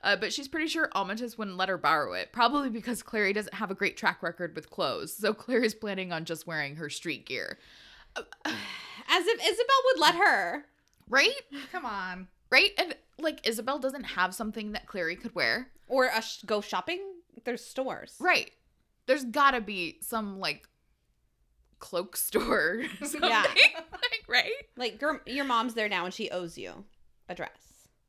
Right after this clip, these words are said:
Speaker 1: Right. <laughs> No shit. I'd be
Speaker 2: Uh,
Speaker 1: angling that way.
Speaker 2: yeah.
Speaker 1: So I'm gonna read a little excerpt from this interaction because I think it's hilarious. So,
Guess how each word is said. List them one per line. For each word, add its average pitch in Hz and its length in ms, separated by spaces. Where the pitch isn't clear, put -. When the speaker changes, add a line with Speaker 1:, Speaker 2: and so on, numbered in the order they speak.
Speaker 1:
Right. 190 320
<laughs> - 140
No 330 220
shit. - 680
I'd 294 220
be 453 80
Speaker 2:
Uh, - 80
Speaker 1:
angling 214 440
that 143 200
way. 247 160
Speaker 2:
yeah. 262 220
Speaker 1:
So 208 280
I'm 247 160
gonna 247 180
read 220 200
a 214 60
little 196 260
excerpt - 480
from 160 380
this 175 500
interaction 147 500
because 151 200
I 151 80
think 151 160
it's 151 100
hilarious. 143 640
So, 147 200